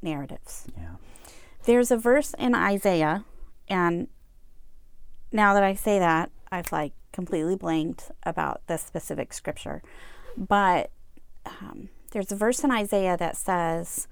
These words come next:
Speaker 1: um, "And God said, 'Cry out.' And I said, 'What shall I cry?'"
Speaker 2: Mm-hmm.
Speaker 1: And I think that just small little fragment of scripture gives me a lot of comfort.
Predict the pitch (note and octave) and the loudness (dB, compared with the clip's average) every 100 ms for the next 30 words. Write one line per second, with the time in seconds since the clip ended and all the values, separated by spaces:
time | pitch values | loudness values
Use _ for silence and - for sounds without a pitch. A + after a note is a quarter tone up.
0 | - - - - E3 E3+ E3+ - F#3 F3 | -14 -16 -16 -14 -8 -6 -6 -4 0 2
1 | F#3 G3+ G3+ - G#3 F3+ F3 - F#3 F3+ | 2 2 -2 -2 0 0 -4 -4 -2 2
2 | E3+ D#3 C#3+ - - - - - - F3+ | 2 0 -2 -8 -12 -14 -14 -14 -6 -4
3 | E3+ E3 F3+ - F3 F3+ E3+ - F3 D#3+ | -4 -4 -6 -4 -4 -2 -4 -4 -4 -2
4 | D3 - D3 C3 B2 - - - - - | -4 -6 -8 -8 -14 -18 -20 -20 -20 -20
5 | - - G2 F2 - - - - - - | -14 -10 -10 -10 -10 -10 -10 -12 -14 -12
6 | - - - - G#3+ G#3 G#3 A3+ B3 C4 | -10 -10 -12 -2 0 4 4 4 2 0
7 | A#3 F#3+ F3+ F3+ F#3+ G3+ - - - - | 0 -2 0 2 2 0 -4 -8 -14 -14
8 | - - - G#3 G3 - - - - - | -14 -14 -4 0 0 -2 -8 -10 -14 -10
9 | - - - F#3+ G3 G#3+ A3+ G#3 G3+ G#3 | -8 -8 -2 2 4 4 2 0 -2 2
10 | G3 F#3 F3+ F3 F3 - - - - - | 4 4 2 -2 -6 -20 -18 -16 -16 -18
11 | - - - - - - F#3 F#3 F#3+ E3+ | -18 -20 -18 -18 -16 2 4 4 -2 -4
12 | D#3+ - - E3 - D3 C#3+ - - G3 | -8 -10 -8 -8 -6 -6 -8 -14 -10 -6
13 | E3+ - F3+ E3+ D#3+ - F3 D#3+ D3+ D3+ | -6 -4 -4 -2 -4 -6 -8 -6 -6 -8
14 | - C#3 - - | -12 -14 -12 -16